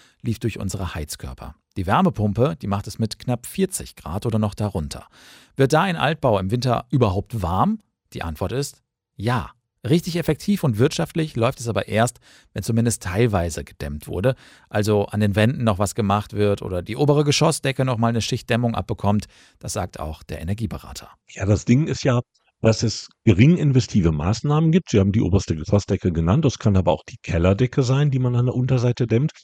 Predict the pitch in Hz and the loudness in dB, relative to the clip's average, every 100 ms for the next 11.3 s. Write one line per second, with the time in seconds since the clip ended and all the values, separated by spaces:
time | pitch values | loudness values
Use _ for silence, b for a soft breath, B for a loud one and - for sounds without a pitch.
0 | _ _ _ - 156 180 147 120 - 127 | _ _ _ 4 8 10 8 6 4 0
1 | - 110 107 - 98 - 82 95 - 156 | 0 0 0 2 2 4 2 0 0 0
2 | 127 - 139 - 160 - 117 135 147 - | 0 -2 -2 0 0 0 -4 -2 -4 0
3 | 127 117 101 151 - 151 - 120 - 95 | 0 2 2 2 0 -4 -4 -4 -2 0
4 | 120 - 147 - _ _ _ - 107 113 | 2 2 0 -2 _ _ _ 6 8 8
5 | 113 92 113 113 107 107 107 98 110 - | 6 6 6 6 6 4 4 2 2 2
6 | 117 110 - 110 107 - - 104 117 107 | 2 2 2 2 2 0 -4 0 2 4
7 | 104 98 92 95 101 127 117 - 98 110 | 4 4 0 -2 0 -2 -2 -2 0 0
8 | - 127 - 98 110 107 101 98 101 98 | 0 -4 2 6 6 4 0 0 -2 0
9 | 120 123 113 110 110 - 117 123 110 139 | 0 0 0 0 0 0 0 0 0 0
10 | - 135 - 110 113 113 101 101 98 - | 0 -8 -4 0 0 2 2 2 2 0
11 | 180 170 | -2 0